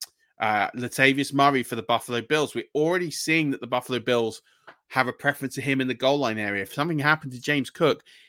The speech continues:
it's Latavius Murray, not Damian Harris, is gonna get that majority of work. And he's someone that we've already got the goal line work, and he's already got quite a good amount of usage, that we'll just see an uptick in usage. So he's someone that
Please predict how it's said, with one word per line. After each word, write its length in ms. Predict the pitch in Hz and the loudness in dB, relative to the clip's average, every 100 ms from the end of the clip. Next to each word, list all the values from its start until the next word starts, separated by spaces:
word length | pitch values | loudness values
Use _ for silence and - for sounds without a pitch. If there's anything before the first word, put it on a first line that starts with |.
| _ - | _ -12
it's 140 | 120 | -6
Latavius 440 | 135 131 180 208 156 | -4 2 2 2 0
Murray, 200 | 151 127 | 0 2
not 300 | 120 123 - | 2 0 2
Damian 300 | 131 123 117 | 0 0 -2
Harris, 340 | 123 151 - | 0 0 -2
is 80 | 123 | -6
gonna 200 | 135 127 | -4 -2
get 240 | 117 127 | 0 -2
that 160 | - 101 | -2 -6
majority 460 | 113 120 113 110 104 | -8 -4 -4 -4 -8
of 140 | - | -4
work. 320 | 110 98 90 _ _ _ 113 | -2 -2 -6 _ _ _ -10
And 140 | 113 | -2
he's 220 | 131 135 | -2 0
someone 240 | 147 131 120 | -2 -2 -2
that 120 | 110 | -2
we've 160 | 120 | -4
already 280 | 120 131 143 | -2 0 0
got 240 | 135 139 117 | 0 -2 -4
the 120 | 107 | -6
goal 260 | - 117 127 | 2 2 2
line 280 | 127 127 127 | 0 0 0
work, 280 | 131 143 143 | 0 -2 -4
and 80 | |
he's 140 | 101 104 | -8 -4
already 220 | 127 123 | -2 -4
got 320 | 117 123 - | -2 -4 -4
quite 240 | - 120 123 | -2 0 0
a 40 | |
good 220 | 117 120 | -2 -4
amount 300 | 117 117 110 | -2 -2 -4
of 40 | 104 | -8
usage, 540 | 110 127 - 214 - _ _ _ _ | -6 -4 -4 -6 -8 _ _ _ _
that 200 | 127 120 | 0 0
we'll 120 | 117 | -2
just 240 | 120 135 - | -2 -2 0
see 140 | 127 | 0
an 80 | 113 | 0
uptick 400 | 110 - - - | -2 -6 -12 -8
in 80 | 104 | -8
usage. 320 | 98 - - | -8 -10 -6
So 80 | 170 | -6
he's 320 | 190 208 202 | -4 -6 -4
someone 240 | 202 175 | -4 -2
that 140 | 160 | -2